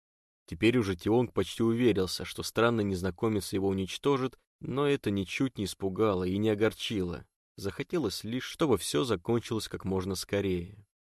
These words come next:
Но чужак почему-то не останавливался. Тионг начал погружаться в полубред, полусон.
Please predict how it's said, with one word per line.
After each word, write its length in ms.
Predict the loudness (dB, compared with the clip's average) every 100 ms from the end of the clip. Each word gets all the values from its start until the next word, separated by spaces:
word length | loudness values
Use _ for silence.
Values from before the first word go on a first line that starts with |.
| _ _ _ _ _ -8
Но 280 | -4 -2 -2
чужак 480 | -2 -4 0 -2 -2
почему-то 560 | -8 -4 -2 0 0 0
не 140 | 0
останавливался. 1080 | -2 -2 -2 -2 -2 -4 -10 -12 -18 -20 -20 _ _ _ _ 0
Тионг 340 | 4 4 2
начал 360 | 2 2 0 -4
погружаться 640 | -2 0 2 2 2 0
в 100 | -4
полубред, 580 | 0 2 4 4 2 0
полусон. 600 | -2 -2 -2 0 0 0